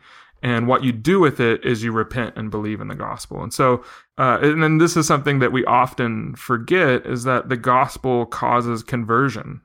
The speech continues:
in our hearts and our lives, that, that we go from believing one thing into believing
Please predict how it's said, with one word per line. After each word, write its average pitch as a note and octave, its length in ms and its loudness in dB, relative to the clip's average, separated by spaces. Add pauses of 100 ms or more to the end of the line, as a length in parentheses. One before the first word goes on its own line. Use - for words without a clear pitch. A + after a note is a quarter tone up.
in B2 120 -4
our A2 100 -2
hearts C3+ 460 0
and A2+ 100 -6
our A2+ 100 -2
lives, A#2 400 0
that, F2+ 200 -6
that A#2 140 -2
we B2 140 -2
go C3+ 280 2
from C3 260 -2
believing A#2+ 480 -2
one F3 240 0
thing A#2+ 380 -4
into B2 260 -10
believing A2 560 -6